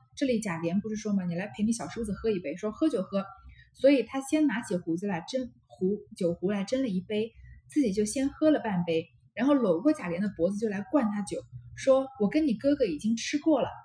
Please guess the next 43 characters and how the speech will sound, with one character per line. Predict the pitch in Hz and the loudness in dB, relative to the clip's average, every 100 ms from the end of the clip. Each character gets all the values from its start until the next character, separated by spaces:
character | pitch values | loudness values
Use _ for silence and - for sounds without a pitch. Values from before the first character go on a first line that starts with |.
| - - | -12 -2
咱 | 208 | 0
们 | 302 | 2
来 | 285 202 | 2 0
清 | - 214 | 0 0
香 | 214 180 | 2 -2
清 | 175 180 | -2 -2
香。 | 180 - | -4 -4
现 | 302 | -2
在 | 277 233 180 | 0 0 0
你 | 180 | 0
来 | 208 | 0
喝 | 226 311 | 0 2
我 | 202 | 4
的 | 175 | 2
酒 | 190 143 | -2 -4
啊， | 147 202 190 | -6 -4 0
你 | |
就，” | 196 226 - _ - | 2 2 -2 _ -10
然 | 196 | -6
后， | 220 | 0
但 | 269 | 0
他 | 269 | 0
是 | 277 262 - - - _ - | 2 0 -2 -12 -20 _ 2
搂 | 202 165 | 4 4
着 | 214 | 2
贾 | 226 | -4
琏 | 165 | -2
的 | 220 220 | 0 0
脖 | 196 | -4
子 | 233 | -4
来 | 233 - | -4 0
灌 | 302 208 | 2 2
贾 | 170 | -2
琏 | 160 - | -8 -4
的 | 240 | -4
酒 | - | -4
的。 | 523 - - - - | -10 -10 -18 -20 -8
这 | - | 0
样 | 330 | 2
子 | 269 | 2
的 | 202 | 0
行 | 202 180 196 | -2 0 2
为 | 170 170 | 4 2